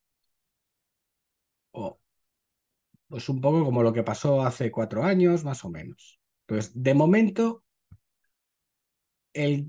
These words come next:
gráfico de Bitcoin es claro. Desde diciem-, desde los mínimos de noviembre hasta los máximos de julio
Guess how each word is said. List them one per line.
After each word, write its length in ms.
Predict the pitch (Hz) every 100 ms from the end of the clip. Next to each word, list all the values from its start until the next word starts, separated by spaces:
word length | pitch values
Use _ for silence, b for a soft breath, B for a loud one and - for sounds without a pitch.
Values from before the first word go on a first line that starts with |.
| -
gráfico 460 | 147 165 - 139
de 80 | 131
Bitcoin 320 | 147 - 117
es 100 | 104
claro. 460 | - 160 190 233 254 _ _ _ _ _
Desde 580 | 127 123 131 131 123 120
diciem-, 460 | 127 - 175 143 117
desde 280 | 131 123 135
los 140 | 131
mínimos 360 | 165 170 156 151
de 120 | 143
noviembre 640 | 139 143 120 110 98 101 _ _ _ _ _ _ _ _
hasta 320 | - 120 - 123
los 140 | 123
máximos 420 | 139 143 147 131
de 80 | 127
julio 460 | - 147 101 95